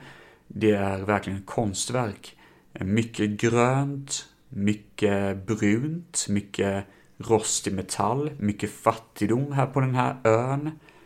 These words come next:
Men det är också vackert att kolla på. Det är verkligen som att drömma,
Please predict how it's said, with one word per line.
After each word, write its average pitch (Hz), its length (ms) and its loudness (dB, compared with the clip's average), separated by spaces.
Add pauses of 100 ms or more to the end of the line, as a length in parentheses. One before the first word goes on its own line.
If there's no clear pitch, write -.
(460)
Men 113 280 2
det 113 80 6
är 113 40 10
också 110 320 2
vackert 107 400 -2
att 110 80 -2
kolla 104 260 0
på. 107 140 0
Det - 160 0
är 123 260 2
verkligen 104 420 -4
som 101 180 -4
att 95 200 -10
drömma, 110 600 0